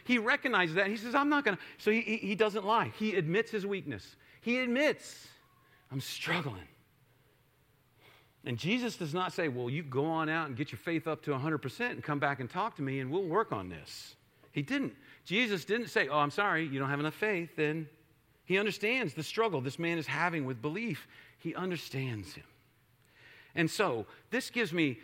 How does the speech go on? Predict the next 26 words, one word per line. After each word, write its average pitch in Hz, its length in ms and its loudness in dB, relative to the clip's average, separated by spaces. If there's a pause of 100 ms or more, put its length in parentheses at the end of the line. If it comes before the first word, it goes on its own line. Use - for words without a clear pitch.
(220)
you 202 80 0
know, 175 80 2
as 165 100 0
I 147 80 6
look 170 280 2
at 127 100 -6
this, 113 180 -6
this 220 200 -6
gives 285 180 2
me 202 120 2
three 165 280 0
principles 123 600 -4
that 107 100 -4
we 147 380 -4
can 151 180 -4
hold 131 340 -2
on 107 280 -4
to, 80 180 -12 (420)
that 135 160 0
we 180 220 -2
can 160 220 0
grasp 107 600 0
as 117 160 -8
we 147 120 -2
talk 175 340 2
about 123 320 2